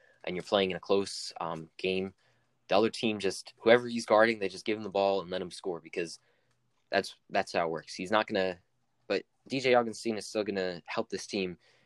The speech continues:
in the sense that, you know, they lose Eric Bledsoe, one of their main pick and roll ball handlers, and they replace him with someone who's just as good at that role. So, um, and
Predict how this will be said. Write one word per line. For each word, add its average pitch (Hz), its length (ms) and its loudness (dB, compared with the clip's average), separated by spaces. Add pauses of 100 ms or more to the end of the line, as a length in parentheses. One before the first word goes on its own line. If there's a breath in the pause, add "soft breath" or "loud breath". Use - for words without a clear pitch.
(140)
in - 80 -6
the 95 60 -4
sense 98 300 -2
that, 87 220 2 (240)
you 98 80 -4
know, 90 140 0
they 90 120 2
lose 113 300 2
Eric 98 260 2
Bledsoe, 95 380 2
one 92 120 2
of 92 60 -4
their 87 80 -2
main 90 260 -2
pick - 200 -6
and 92 80 0
roll 87 160 2
ball 87 240 6
handlers, 90 540 -2 (380)
and 92 240 2
they 87 80 2
replace 107 380 0
him 92 80 -4
with 92 180 0
someone 90 300 -2
who's 90 200 -4
just - 260 0
as 90 100 -6
good 95 280 0 (560)
at 85 220 4 (240)
that 82 280 0
role. 90 360 4
So, 82 340 -6 (520)
um, 87 380 -4
and 87 280 -6